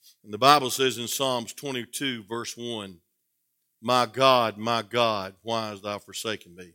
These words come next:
It was a prophecy that he'd be even forsaken by God because God could not look on sin. Oh, folks,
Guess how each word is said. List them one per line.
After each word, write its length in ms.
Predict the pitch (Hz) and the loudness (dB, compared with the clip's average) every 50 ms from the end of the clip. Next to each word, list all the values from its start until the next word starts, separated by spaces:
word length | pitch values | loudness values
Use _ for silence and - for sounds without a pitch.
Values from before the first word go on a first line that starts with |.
| _ _ _ _ _ _ _ _ | _ _ _ _ _ _ _ _
It 60 | - 101 | -16 -16
was 160 | 95 92 101 | -14 -14 -16
a 40 | 98 | -20
prophecy 720 | - - 135 127 120 113 - - 92 - - 90 90 87 _ _ _ _ _ _ _ _ _ _ | -8 -2 0 2 2 0 -2 -6 -12 -12 -12 -14 -18 _ _ _ _ _ _ _ _ _ _ _
that 120 | - 98 95 | -16 -12 -8
he'd 180 | 110 113 101 | -6 -8 -6
be 240 | 87 110 110 110 117 | -4 -6 -4 -4 -4
even 220 | 120 110 107 104 98 | -6 -6 -8 -10 -12
forsaken 840 | - - 101 - - - - 135 123 120 107 - 104 95 95 92 _ _ _ _ _ _ _ | -14 -12 -8 -6 -4 -2 0 0 0 0 -2 -6 -14 -20 -20 -20 _ _ _ _ _ _ _
by 160 | 107 104 101 | -10 -10 -10
God 500 | 87 90 104 104 104 101 95 90 90 90 90 _ _ _ _ _ _ _ _ _ | -10 -10 -10 -8 -8 -8 -10 -12 -14 -18 _ _ _ _ _ _ _ _ _ _
because 320 | 101 - 107 98 90 82 | _ -12 -12 -12 -12 -12
God 440 | _ - 113 113 110 107 101 92 _ | _ -6 -4 -2 -2 -2 -4 -6 _
could 180 | - 110 95 | -20 -20 -16
not 240 | 98 104 104 104 110 | -12 -12 -12 -12 -12
look 240 | 104 104 101 - - | -12 -14 -14 -14 -14
on 180 | 98 95 92 90 | -18 -18 -14 -12
sin. 320 | - - - 101 92 87 82 78 76 _ _ _ _ _ _ _ _ _ _ _ _ _ _ _ _ _ _ _ _ _ _ | -12 -12 -12 -12 -16 -20 _ _ _ _ _ _ _ _ _ _ _ _ _ _ _ _ _ _ _ _ _ _ _ _ _
Oh, 160 | 120 127 127 | -2 -2 -2
folks, 460 | 123 - 147 143 139 131 117 - - | 0 4 4 6 6 4 2 -2 -10